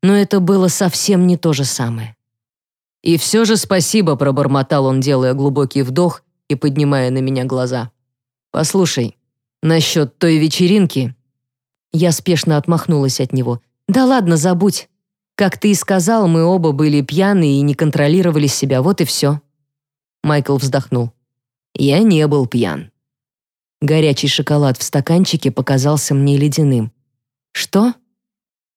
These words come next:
Он повернулся, протянул руку, сплел пальцы с моими и привлек меня ближе.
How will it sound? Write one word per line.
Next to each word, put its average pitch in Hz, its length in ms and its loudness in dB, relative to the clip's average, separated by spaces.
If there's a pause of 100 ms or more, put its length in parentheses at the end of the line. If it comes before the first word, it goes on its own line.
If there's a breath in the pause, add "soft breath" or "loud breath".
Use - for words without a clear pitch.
Он 180 180 4
повернулся, 160 920 0 (480)
протянул 180 640 2
руку, 175 440 0 (360)
сплел 196 460 0
пальцы 165 420 0
с - 120 -4
моими 165 500 2
и - 180 -2
привлек 175 500 0
меня 160 280 2
ближе. 127 500 0